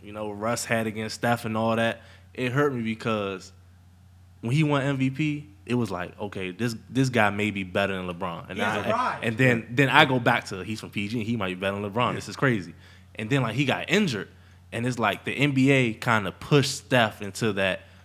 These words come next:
Speaker 1: "Oh,
Speaker 3: Mm-hmm.
Speaker 1: this is the guy that's gonna dethrone the king." And that what the, that's what the narrative came.
Speaker 3: Well, look what happened.
Speaker 1: And look what happened.
Speaker 3: Yeah.
Speaker 1: And that's, that's what it, look what happened. That, that hurt me more than anything 'cause I was like, "Man, K D, this the guy that they kinda pushed you out the way for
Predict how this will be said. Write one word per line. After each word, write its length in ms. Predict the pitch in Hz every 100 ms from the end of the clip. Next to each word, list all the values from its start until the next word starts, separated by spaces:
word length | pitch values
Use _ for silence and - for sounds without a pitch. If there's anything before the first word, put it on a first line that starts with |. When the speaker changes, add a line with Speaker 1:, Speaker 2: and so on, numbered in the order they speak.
| 90
Speaker 1:
"Oh, 100 | 95
Speaker 3:
Mm-hmm. 80 | 104
Speaker 1:
this 180 | 127 135
is 80 | 104
the 80 | 98
guy 240 | 104 98
that's 140 | 95 92
gonna 200 | 98 87
dethrone 400 | 85 101 95 85
the 40 |
king." 340 | 82 131 101 85 -
And 140 | 147
that 120 | 165
what 140 | 156 151
the, 260 | 147 147
that's 220 | 101 147 147
what 100 | 123
the 60 | 107
narrative 420 | 131 160 120 101
came. 380 | 110 92 85 - - - -
Speaker 3:
Well, 160 | 95 85
look 160 | 95
what 120 | 101
happened. 320 | 98 90 - 95
Speaker 1:
And 160 | 117 139
look 140 | 160
what 120 | 180
happened. 340 | 151 98 - 85 -
Speaker 3:
Yeah. 80 | 98
Speaker 1:
And 80 | 113
that's, 220 | 127 131
that's 180 | 135 135
what 100 | 120
it, 200 | 113 110
look 160 | 131
what 120 | 135
happened. 360 | 127 113 - 90 -
That, 260 | 113 135 110
that 180 | 143 165
hurt 180 | 156 131
me 120 | 135
more 220 | 127 123
than 80 | 107
anything 280 | 123 117 104
'cause 100 | 104
I 60 |
was 100 | 113
like, 180 | 92 85
"Man, 240 | 113 123 107
K 160 | 101
D, 100 | 98
this 180 | 101 135
the 100 | 117
guy 240 | 107 101 98
that 200 | 92 - - - - -
they 160 | 117
kinda 400 | 120 107 101 90 -
pushed 260 | - 135 135
you 100 | 120
out 160 | 101
the 80 | 95
way 240 | 95 143 160
for 440 | - 104 95 90